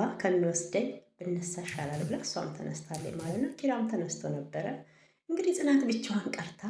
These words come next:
ምን ብላለች? «ይሄ ጭቅጭቅ መቼ ነው የሚተዋቸው? እንዴት ሰው ጭቅጭቁ እያሳደሰ ይሄዳል ጭራሽ» ብላለች። እንግዲህ ያው ምሩ እንግዲህ «ዛሬ ማታ እራት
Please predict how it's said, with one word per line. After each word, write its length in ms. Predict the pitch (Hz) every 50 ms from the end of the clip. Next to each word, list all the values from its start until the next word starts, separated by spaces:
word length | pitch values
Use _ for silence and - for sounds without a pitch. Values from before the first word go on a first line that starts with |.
| 226 - - _
ምን 180 | - 180 170 156 151
ብላለች? 520 | 151 151 151 156 - - - - - - -
«ይሄ 140 | - 277 - 294 269
ጭቅጭቅ 400 | - 220 220 196 185 - - - - 185
መቼ 180 | 175 175 - -
ነው 120 | - -
የሚተዋቸው? 680 | - - 151 156 156 - - - - - - _ _ _ _ - - 285
እንዴት 440 | 277 269 262 - - 233 220 220 -
ሰው 200 | - - 226 226 - - - _ _ _ _ _ _ -
ጭቅጭቁ 540 | - - - 226 220 - - - - - - - - - _ _ _ -
እያሳደሰ 840 | 208 180 175 - 185 170 170 - - 160 151 - - - - 147 - - 151
ይሄዳል 520 | 151 147 - - 156 151 151 156 156 156 156 156
ጭራሽ» 520 | - - - - - - - 151 151 - - - - _
ብላለች። 540 | _ - 147 147 147 151 156 165 - - - -
እንግዲህ 340 | 226 254 - 247 254 262 269 277 - - - - - - _ _ _ _ _
ያው 180 | 226 226 247 262 226 - - -
ምሩ 200 | 220 202 196 190 208 226 226 226 - - - - -
እንግዲህ 360 | 202 208 196 - - - 214 214
«ዛሬ 220 | - 196 185 180 180 175
ማታ 280 | 170 170 170 160 156 - 220 277 - - - - _ _ _ - - _ _ _ _ _ _ _ _ - - 214
እራት 380 | 202 - 202 196 226 226 -